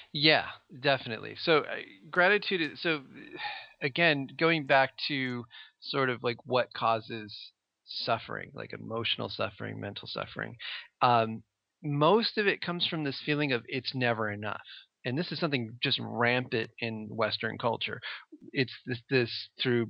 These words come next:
being bombarded with commercial imagery. It's like, "You're not good enough. It's never enough. You need more, you need more." When you're in that state and mental state of craving, constantly thinking about the next thing and the next thing,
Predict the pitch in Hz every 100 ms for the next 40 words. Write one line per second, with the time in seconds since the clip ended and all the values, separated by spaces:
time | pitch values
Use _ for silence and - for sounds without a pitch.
0 | - 131 123 113 113 110 113 117 120 113
1 | 113 - _ - _ - 127 143 135 151
2 | 135 127 123 123 117 110 107 117 117 123
3 | 135 135 127 127 120 113 110 - 117 -
4 | 120 147 139 127 117 110 - - - 120
5 | 113 107 113 143 143 127 113 107 107 110
6 | 110 - - 131 131 131 151 165 175 147
7 | - - - - 127 131 139 - 131 117
8 | 113 117 120 127 - 113 107 - 127 120
9 | 123 139 135 - - 135 131 - - 120
10 | 123 113 113 104 107 104 113 120 - 117
11 | 107 110 107 113 - 110